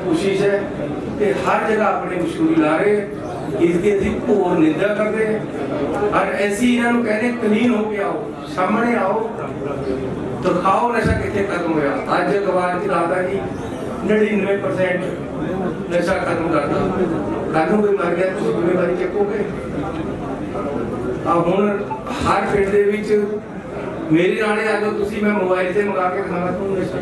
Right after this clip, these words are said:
ਲੋਕ ਮੰਗਾ ਰਹੇ ਤੇ ਲੋਕ ਪੀ ਰਹੇ, ਸਾਡੇ ਨੌਜਵਾਨ ਮਰ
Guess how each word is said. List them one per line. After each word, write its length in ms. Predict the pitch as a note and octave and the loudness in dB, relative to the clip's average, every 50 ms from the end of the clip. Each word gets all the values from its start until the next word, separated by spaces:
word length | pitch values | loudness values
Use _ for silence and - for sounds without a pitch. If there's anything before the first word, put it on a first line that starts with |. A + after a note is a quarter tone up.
| - E3 | -2 -2
ਲੋਕ 200 | E3+ E3 D#3+ D#3+ | 0 0 2 0
ਮੰਗਾ 220 | D#3+ D#3+ D#3+ D#3+ D#3+ | 0 0 2 2 2
ਰਹੇ 180 | E3 E3 E3 F3 - - - - - - - - - - - - - - - - - - - - - - - - - - - - - - | 0 -2 -2 -4 -4 -4 -6 -6 -8 -8 -8 -8 -8 -8 -8 -8 -8 -8 -8 -10 -10 -10 -8 -8 -8 -8 -8 -8 -8 -8 -8 -8 -4 0
ਤੇ 80 | F3 E3 D3+ | 2 4 4
ਲੋਕ 380 | D#3 D#3+ F3 F3 G3 F#3 - F#3+ | 4 4 4 4 2 0 0 0
ਪੀ 200 | - - F#3+ G#3 | 0 2 2 4
ਰਹੇ, 320 | G#3+ A3+ A3+ G#3+ G#3+ G#3 F#3+ F3 F3 - | 4 4 2 2 0 -2 -2 -4 -6 -2
ਸਾਡੇ 240 | D#3+ D#3+ D#3+ E3 E3+ | -2 -2 0 0 0
ਨੌਜਵਾਨ 500 | E3 E3 E3 F3 F#3+ F#3 G3 F#3+ G3 F#3+ | 0 0 0 0 2 2 2 0 0 0
ਮਰ 180 | F#3 F3+ F3+ | 0 0 0